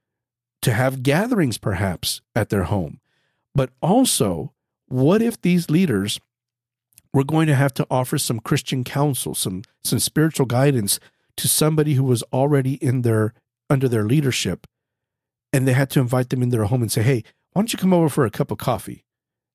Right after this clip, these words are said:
and, and let's talk about this?" They had to be hospitable and open them up, open up their homes so that these people could come in and they could minister them, uh, guide them, lead them,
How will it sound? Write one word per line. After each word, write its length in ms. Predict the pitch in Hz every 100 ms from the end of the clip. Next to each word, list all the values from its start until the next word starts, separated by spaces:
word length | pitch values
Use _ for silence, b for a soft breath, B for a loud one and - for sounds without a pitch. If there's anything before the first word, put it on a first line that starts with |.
| _
and, 140 | - 131 -
and 80 |
let's 160 | 139 147
talk 260 | - 170 -
about 260 | 107 90
this?" 220 | - -
They 120 | - 107
had 160 | 101
to 80 | -
be 160 | 123 113 b _
hospitable 840 | 117 117 - 240 220 151 - - _ _ -
and 140 | 113
open 260 | 101 107 104
them 140 | 107
up, 160 | 131 139 b b
open 200 | 127 117
up 120 | 113
their 100 | 110
homes 460 | 95 151 139 117 - _ _ _ _
so 100 | 120
that 80 | 101
these 160 | 104
people 240 | - 107 98
could 140 | 104
come 260 | - 104 113
in 180 | 139 -
and 160 | 110
they 80 | 92
could 200 | - 85
minister 400 | 92 104 113 -
them, 300 | 107 104 101 - _ _ _ _
uh, 140 | 95 78
guide 340 | - 95 110 110
them, 260 | 104 101 -
lead 220 | 107 104 104
them, 200 | 95